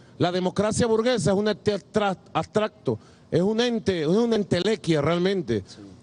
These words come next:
Speaker 1: Nosotros, ¿tú qué edad tienes?
Speaker 2: Eh, cincuenta y uno años,
Speaker 1: Tienes un
Speaker 2: camarada.
Speaker 1: año más que yo.
Speaker 2: Bueno, ahí vamos.
Speaker 1: Lo vivimos, vivimos
Speaker 2: Seguro.
Speaker 1: la misma
Speaker 2: Claro que sí.
Speaker 1: circunstancia de la historia.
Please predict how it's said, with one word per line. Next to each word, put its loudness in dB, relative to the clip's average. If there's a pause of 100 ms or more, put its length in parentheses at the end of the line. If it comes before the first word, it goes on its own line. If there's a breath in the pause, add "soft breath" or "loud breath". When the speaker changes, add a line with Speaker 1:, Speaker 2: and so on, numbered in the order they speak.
(140)
Speaker 1:
Nosotros, 0 (520)
¿tú -4
qué 0
edad 0
tienes? -2 (320)
Speaker 2:
Eh, 0
cincuenta -2
y 2
uno 2
años, -2
Speaker 1:
Tienes 2
un 2
Speaker 2:
camarada. -2
Speaker 1:
año 0
más -4
que 0
yo. 0 (140)
Speaker 2:
Bueno, -4
ahí 2
vamos. 2
Speaker 1:
Lo 0
vivimos, 0
vivimos 2
Speaker 2:
Seguro. 2
Speaker 1:
la 0
misma 0
Speaker 2:
Claro -2
que -4
sí. 2
Speaker 1:
circunstancia -2
de 0
la 0
historia. -2